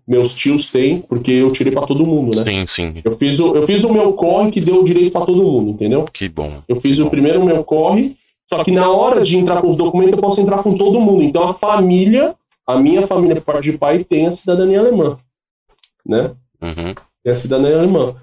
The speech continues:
Speaker 1: Cara, eu dei entrada lá, aí a primeira vez foi negada porque faltava um documento. Ele falou assim, "Ó, você tem direito, mas tá faltando um documento."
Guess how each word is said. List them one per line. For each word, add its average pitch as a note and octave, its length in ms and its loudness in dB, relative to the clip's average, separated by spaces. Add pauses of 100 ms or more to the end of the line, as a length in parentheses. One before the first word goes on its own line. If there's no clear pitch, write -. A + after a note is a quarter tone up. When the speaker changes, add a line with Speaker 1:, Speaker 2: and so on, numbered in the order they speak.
(220)
Speaker 1:
Cara, - 260 0
eu F#3 80 2
dei G3 180 2
entrada G#3+ 480 0
lá, G3+ 440 0 (440)
aí E3+ 240 2
a G3 100 2
primeira G3 380 2
vez G3 200 2
foi F#3 240 2
negada F#3 600 2
porque F#3 180 0
faltava F3+ 400 0
um G3 140 2
documento. F#3+ 500 2
Ele B2 100 0
falou D#3 160 -2
assim, D3+ 120 -2
"Ó, B2 100 2
você C#3 380 0
tem G#3+ 180 0
direito, G3+ 440 2
mas D3+ 180 0
tá F3 160 -2
faltando F3+ 300 2
um F3+ 60 2
documento." F3+ 540 0